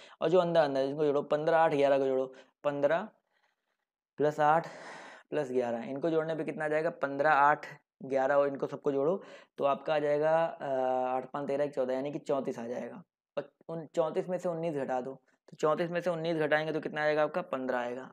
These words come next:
आएगा ना? वही सेम चीज़ यहाँ भी करना है सर। अ, नौ, दस और बारह को जोड़ो, नौ, दस, बारह को जोड़ो सर, तो नौ प्लस दस प्लस बारह, इनको जोड़ने पे आपका कितना आ जाएगा सर?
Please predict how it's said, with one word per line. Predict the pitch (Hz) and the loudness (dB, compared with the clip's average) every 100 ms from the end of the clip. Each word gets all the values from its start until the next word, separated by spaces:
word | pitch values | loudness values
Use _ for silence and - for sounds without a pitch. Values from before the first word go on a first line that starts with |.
| - | -2
आएगा | 135 143 | 2 2
ना? | 151 185 - - - - | 0 -8 -14 -20 -20 -6
वही | 131 160 | 2 2
सेम | 175 180 | 2 0
चीज़ | 180 | 2
यहाँ | 165 139 139 | 0 0 -2
भी | 151 | 0
करना | 147 143 | 0 0
है | 143 | -4
सर। | 143 147 - - - - - | -4 -6 -8 -20 -20 -20 -14
अ, | 135 131 _ - | -14 -14 _ -8
नौ, | 135 156 170 | 0 2 2
दस | 170 | 2
और | 170 | 2
बारह | 139 135 143 | 4 4 4
को | |
जोड़ो, | 139 135 143 147 _ _ 190 | 0 0 -2 -6 _ _ -8
नौ, | 143 147 | -4 0
दस, | 156 | 2
बारह | 139 139 | 4 4
को | 147 | 4
जोड़ो | 143 147 | 2 2
सर, | 147 151 151 - _ | 0 -2 -6 -18 _
तो | 143 156 165 - 131 | 2 4 2 0 -6
नौ | 135 135 147 165 180 170 _ _ _ _ _ _ | -8 -4 -2 -2 -4 -12 _ _ _ _ _ _
प्लस | 139 143 127 | -2 -2 0
दस | 143 156 160 - _ _ _ _ _ | 2 2 0 -14 _ _ _ _ _
प्लस | 147 151 - | -4 -4 -2
बारह, | 123 120 123 160 _ _ _ | -2 0 -4 -8 _ _ _
इनको | 147 147 165 | -8 -4 -2
जोड़ने | 160 160 | 0 0
पे | 160 | 0
आपका | 151 151 | 0 0
कितना | 151 151 151 | -4 -4 -2
आ | |
जाएगा | 147 147 147 | 2 2 0
सर? | 190 | -2